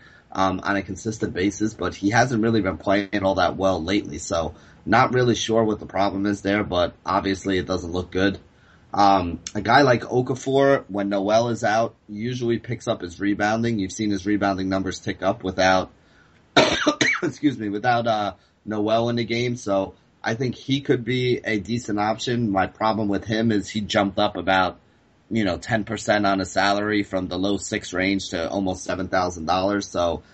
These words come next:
check on what his salary is there. I don't know how long Kevin Garnett is out, but as long as Kevin Garnett's out,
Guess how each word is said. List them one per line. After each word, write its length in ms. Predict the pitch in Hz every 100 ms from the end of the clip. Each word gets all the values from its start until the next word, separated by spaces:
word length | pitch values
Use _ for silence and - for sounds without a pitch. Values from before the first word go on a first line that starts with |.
| _ _
check 300 | - 117 117
on 140 | 107
what 120 | 107 101
his 120 | -
salary 460 | 101 101 98 98
is 200 | 101 85
there. 360 | 90 95 104 120 _ _ _ _ -
I 60 | 104
don't 200 | 143 131
know 120 | 123
how 220 | 120 120
long 540 | 120 120 120 117 101 - _ _ _ _ _ _ - -
Kevin 340 | - 143 120 110
Garnett 400 | 110 101 110 123
is 160 | 117
out, 320 | 120 120 143 -
but 360 | 107 101 87 -
as 180 | 98 107
long 200 | 120 120
as 120 | 117
Kevin 280 | 131 113 107
Garnett's 460 | 101 98 113 -
out, 320 | 110 120 120